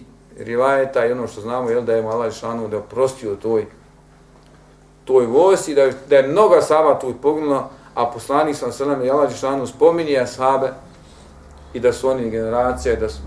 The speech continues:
najbolja generacija, da Allah Žešanu zadovoljan prvim muhađirama i ensarima i tako dalje. Tako čovjek, ako bi htio neko da optuži, svakako bi s te strane, šta, pogriješio i bolje da s ove strane ne,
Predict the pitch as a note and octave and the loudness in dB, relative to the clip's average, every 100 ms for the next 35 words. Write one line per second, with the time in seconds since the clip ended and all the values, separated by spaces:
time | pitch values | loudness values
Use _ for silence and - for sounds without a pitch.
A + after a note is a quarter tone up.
0 | - B2+ D3 D3 C#3 C3 B2+ B2 C3 B2+ | -4 2 4 6 4 2 -4 -2 -2 -4
1 | G#2+ A#2+ A#2 A#2+ A#2 A2 G2+ D#3 D3 C#3+ | -4 -4 -4 -6 -6 -4 2 4 6 4
2 | C3 B2+ C#3 C#3 B2 A#2+ C3 C3 B2 A2+ | 2 -4 -6 -6 -4 0 0 0 -4 -8
3 | G#2+ - B2 B2+ A#2+ G#2 G#2 G#2 F2+ - | -10 -4 -2 0 -2 -6 -8 -8 -12 -14
4 | - - - - - - - - - - | -20 -20 -20 -20 -20 -20 -20 -20 -20 -20
5 | - - - - - - - - - - | -20 -20 -20 -20 -20 -20 -20 -20 -20 -20
6 | - A#2 B2+ C#3+ D3+ D3+ - B2 A2 D#3 | -6 -2 0 0 0 -2 -4 -12 -8 -4
7 | C#3+ C#3+ B2 C3 C3 C#3 B2+ C#3+ A2+ - | -4 -4 0 -2 -2 -8 -8 -10 -10 -18
8 | - - C3 B2+ A2 A2+ A2 G#2+ - A#2 | -18 -6 -4 -2 -4 -4 -8 -10 -10 -10
9 | G#2+ G#2+ A2+ A2 - A#2 A2 - - - | -10 -10 -8 -8 -6 -6 -6 -14 -20 -20
10 | - - A2 A2 B2+ C3 A#2+ A2 B2 A2 | -14 -6 -4 -2 -4 -4 -6 -4 -4 -2
11 | G#2+ - A#2 G#2 - G#2+ A2+ A2+ G#2+ A2+ | -4 -4 -4 -6 -8 -8 -8 -8 -10 -10